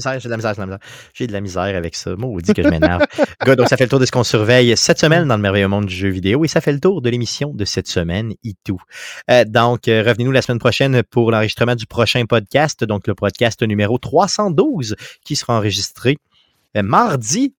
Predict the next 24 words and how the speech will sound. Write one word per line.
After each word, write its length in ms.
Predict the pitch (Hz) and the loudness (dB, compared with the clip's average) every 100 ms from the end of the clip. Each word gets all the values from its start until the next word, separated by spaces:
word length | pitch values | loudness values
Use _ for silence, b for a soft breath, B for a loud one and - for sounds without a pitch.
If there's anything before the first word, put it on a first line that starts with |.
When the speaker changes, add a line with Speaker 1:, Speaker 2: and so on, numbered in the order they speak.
| _ - | _ 0
Speaker 1:
le 160 | 190 | 2
douze 480 | 214 131 208 185 120 - | 4 4 4 4 0 0
octobre 760 | 165 _ 185 143 127 127 151 190 _ | -2 _ 4 6 6 8 6 4 _
deux 180 | 120 180 | 2 4
mille 300 | 180 175 127 - | 6 4 4 0
vingt 340 | 104 110 98 | 0 2 2
et 120 | 95 | 2
un, 100 | 90 113 B B B | 2 0 B B B
live 360 | 151 214 226 | 4 6 4
sur 160 | 147 139 | 4 0
twitch 200 | - - | 0 -2
point 160 | 131 113 | 0 2
T 140 | 113 | 2
V 120 | 107 | 2
slash 360 | 127 123 117 - | 2 2 0 -2
arcade 580 | - 113 - 120 110 104 98 | -4 -4 0 2 2 0 -2
québec. 480 | - 101 95 113 - | 2 2 4 2 0
On 80 | 98 | -2
fait 120 | 92 | -2
ça 180 | - - | 0 0
autour 460 | 110 - 202 180 107 | -2 0 0 0 0
de 240 | 117 180 | 2 2
dix-neuf 560 | 110 101 131 117 101 87 | 0 -8 -6 0 0 2
heures. 320 | 87 87 87 | 2 2 2